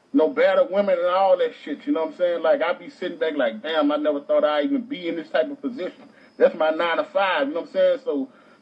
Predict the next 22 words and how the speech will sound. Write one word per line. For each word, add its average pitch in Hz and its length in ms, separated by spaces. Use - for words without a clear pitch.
I'm - 180
working, 196 480
you 180 60
know, 175 340
in 147 160
this 214 180
profession, 170 540
then 156 140
I 160 80
got 156 280
so 190 140
many 180 220
other 196 260
things, 156 300
like, 147 260
I 151 140
sit 151 240
back, 165 220
man, 165 160
I 180 40
thank 175 300
God. 165 420